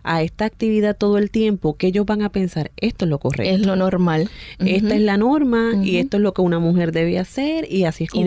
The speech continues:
Speaker 2: debe
Speaker 1: una mujer
Speaker 2: aguantar.
Speaker 1: debe
Speaker 2: Ajá.
Speaker 1: someterse y esta es la responsabilidad de papá, pues mira, bien macho, bien hombre,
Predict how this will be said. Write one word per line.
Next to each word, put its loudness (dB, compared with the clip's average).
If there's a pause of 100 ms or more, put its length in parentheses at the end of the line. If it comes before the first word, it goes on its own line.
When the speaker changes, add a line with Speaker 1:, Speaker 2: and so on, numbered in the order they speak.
Speaker 2:
debe 2
Speaker 1:
una 2
mujer 2
Speaker 2:
aguantar. 0 (100)
Speaker 1:
debe 0
Speaker 2:
Ajá. -4
Speaker 1:
someterse 0 (280)
y 2
esta -2
es 0
la 2
responsabilidad 0
de 0
papá, -4 (100)
pues -4
mira, 0
bien 0
macho, -2
bien 0
hombre, 0